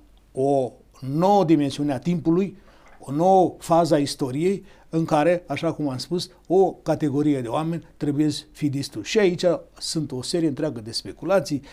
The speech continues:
cum că dacă, um, vor merge undeva într-un, într-un,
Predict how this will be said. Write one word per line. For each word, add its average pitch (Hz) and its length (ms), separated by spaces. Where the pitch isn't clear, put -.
cum 185 240
că 147 260
dacă, 151 580
um, 117 480
vor 135 340
merge 156 340
undeva 139 540
într-un, 123 480
într-un, 123 380